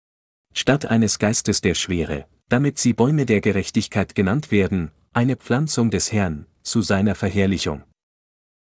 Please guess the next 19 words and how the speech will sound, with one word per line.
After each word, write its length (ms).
Und 160
sie 200
werden 280
die 140
uralten 500
Trümmerstätten 640
aufbauen, 600
die 140
früheren 480
Verwüstungen 640
wieder 260
aufrichten, 640
und 180
sie 160
werden 300
die 100
verödeten 480
Städte 360
erneuern, 580